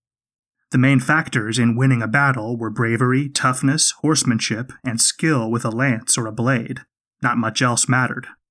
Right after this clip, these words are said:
This line about watermelons is a fantastic bit of eighteenth century trash talk, but it was just bluster. Talking tough was an important part of any Mamluk commander's public image,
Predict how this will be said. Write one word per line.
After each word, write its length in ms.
This 220
line 260
about 260
watermelons 800
is 100
a 120
fantastic 880
bit 320
of 180
eighteenth 440
century 400
trash 420
talk, 440
but 120
it 60
was 160
just 260
bluster. 560
Talking 460
tough 480
was 160
an 60
important 540
part 280
of 140
any 200
Mamluk 500
commander's 540
public 420
image, 540